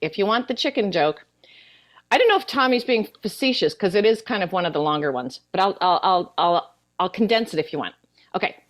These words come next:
so this chicken walks into a library,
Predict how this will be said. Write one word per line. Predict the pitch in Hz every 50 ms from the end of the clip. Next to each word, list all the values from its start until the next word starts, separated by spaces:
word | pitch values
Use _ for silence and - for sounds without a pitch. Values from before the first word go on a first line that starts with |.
| _ _
so | - - - 180 160
this | 156 175 160 -
chicken | - - - 370 370 - 160 139 190 240 - _ _ _ _ _ _ _ _
walks | - 170 170 170 - -
into | 247 233 285 262
a |
library, | 247 226 180 160 160 147 160 151 139 165 185 208